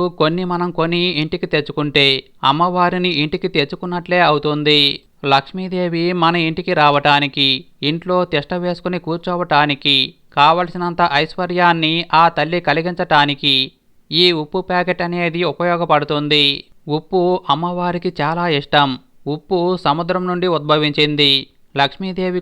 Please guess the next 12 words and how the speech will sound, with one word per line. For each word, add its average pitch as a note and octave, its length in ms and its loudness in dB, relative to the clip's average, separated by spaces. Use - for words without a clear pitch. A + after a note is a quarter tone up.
కూడా E3 220 2
సముద్రం F3 440 -2
నుండే F3 220 0
పుట్టింది. D3 500 2
కాబట్టి E3+ 500 0
ఈ - 20 2
రోజు E3+ 280 -2
ఉప్పు E3 160 -4
ప్యాకెట్ను F3+ 440 0
ఇంటికి E3+ 300 -4
తెచ్చుకోవాలి. D3 760 2
పది D3 180 4